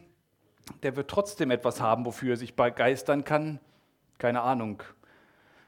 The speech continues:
Sport stricken oder Marathon chillen, ne? Die Frage ist, <clears throat> begeistert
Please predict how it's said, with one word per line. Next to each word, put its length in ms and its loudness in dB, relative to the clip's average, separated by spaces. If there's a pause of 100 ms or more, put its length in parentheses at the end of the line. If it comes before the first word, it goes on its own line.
Sport 460 -2
stricken 800 0
oder 540 4
Marathon 720 2
chillen, 640 4 (380)
ne? 280 -2 (1600)
Die 60 -6
Frage 360 8
ist, 440 0 (180)
<clears throat> 560 -14
begeistert 920 4